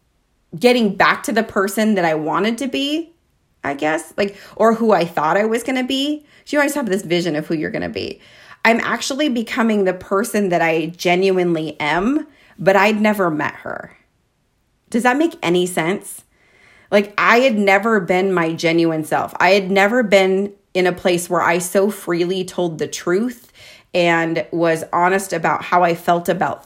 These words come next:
things and situations. And,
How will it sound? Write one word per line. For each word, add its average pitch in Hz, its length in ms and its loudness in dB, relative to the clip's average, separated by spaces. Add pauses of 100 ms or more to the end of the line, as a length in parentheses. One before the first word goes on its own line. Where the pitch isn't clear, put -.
things 208 420 0
and 160 220 -6
situations. 202 960 -2 (120)
And, 165 480 -4